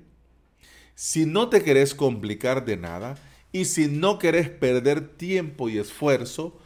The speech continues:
mira, al fin y al cabo, lo mejor va a ser contratar un proveedor confiable para tu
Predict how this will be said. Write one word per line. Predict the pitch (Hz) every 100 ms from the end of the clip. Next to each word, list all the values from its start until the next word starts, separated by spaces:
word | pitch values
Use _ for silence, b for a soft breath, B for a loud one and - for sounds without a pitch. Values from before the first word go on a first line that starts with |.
| b b
mira, | 143 147 110 - - -
al | 120 107
fin | 139
y | 131
al | 113 107
cabo, | 135 160 180
lo | 127 113
mejor | 110 127 127 120
va |
a | 113
ser | - 123 120 -
contratar | 180 190 165 127 120 107 101 B B B
un | - 214 185
proveedor | 139 127 117 113 113 117 107
confiable | 113 101 101 131 127 110 98
para | 101 90
tu | -